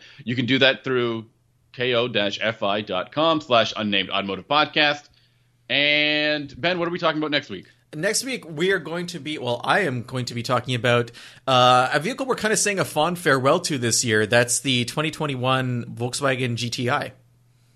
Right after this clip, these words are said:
Speaker 1: We're saying goodbye to the G T I?
Speaker 2: We're saying goodbye to this generation of G T I, Sammy.
Speaker 1: I'm not ready to say goodbye to the G T I.
Speaker 2: Well, you've gotta week to get ready.
Speaker 1: Okay.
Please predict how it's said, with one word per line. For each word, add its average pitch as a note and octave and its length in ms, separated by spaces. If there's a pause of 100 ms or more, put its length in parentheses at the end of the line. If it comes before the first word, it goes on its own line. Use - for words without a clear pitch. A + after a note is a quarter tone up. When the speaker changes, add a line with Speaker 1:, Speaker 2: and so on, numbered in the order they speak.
(200)
Speaker 1:
We're G#2+ 80
saying E3+ 200
goodbye B2+ 300
to C#3+ 60
the C#3 80
G C3 160
T A2 180
I? C3+ 220
Speaker 2:
We're D3+ 180
saying A#3+ 280
goodbye C4 260
to G#3+ 100
this G3 180
generation B2 460
of A2+ 60
G A2+ 120
T A#2 160
I, G2+ 120
Sammy. F#2+ 380 (260)
Speaker 1:
I'm C#3+ 120
not F#3 200
ready G#3 180
to F#3 100
say C3 220
goodbye G2+ 380
to G2 80
the F#2 80
G F#3+ 160
T - 20
I. D#3+ 80
Speaker 2:
Well, F#3+ 60
you've F#3 200
gotta G3+ 220
week F3+ 300
to - 100
get C#3+ 220
ready. G2 340 (240)
Speaker 1:
Okay. A#2 400